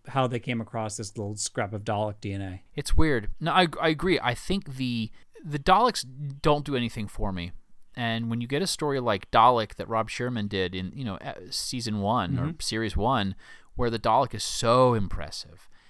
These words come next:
Speaker 2: and then you get these Daleks in, in both of the New Year's specials who are so impressive individually and have all these new powers, and suddenly, like,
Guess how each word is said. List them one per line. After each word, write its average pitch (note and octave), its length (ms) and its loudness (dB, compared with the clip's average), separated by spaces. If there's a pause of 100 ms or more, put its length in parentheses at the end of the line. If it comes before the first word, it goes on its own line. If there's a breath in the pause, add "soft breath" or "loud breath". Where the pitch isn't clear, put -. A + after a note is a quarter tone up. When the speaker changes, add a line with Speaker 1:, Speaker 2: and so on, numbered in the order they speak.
(160 soft breath)
Speaker 2:
and G#2+ 120 -8
then A2 120 -4
you A#2+ 120 -2
get A#2+ 180 -2
these G#2 200 -6
Daleks G#2 480 0
in, G2 200 -6
in A#2 140 -8
both G#2+ 280 2
of A#2+ 120 -6
the A2 80 -2
New G2+ 140 0
Year's A#2 260 -2
specials F2+ 500 -6
who G#2 140 -4
are F2+ 60 -8
so B2 520 2
impressive G#2+ 540 0
individually G2 640 -4
and F2 100 -8
have F#2+ 160 -12
all F#2+ 140 -4
these A#2+ 200 -6
new A#2 100 -2
powers, G#2+ 480 0
and G2+ 80 -12
suddenly, G2 360 -8
like, F#2 180 -12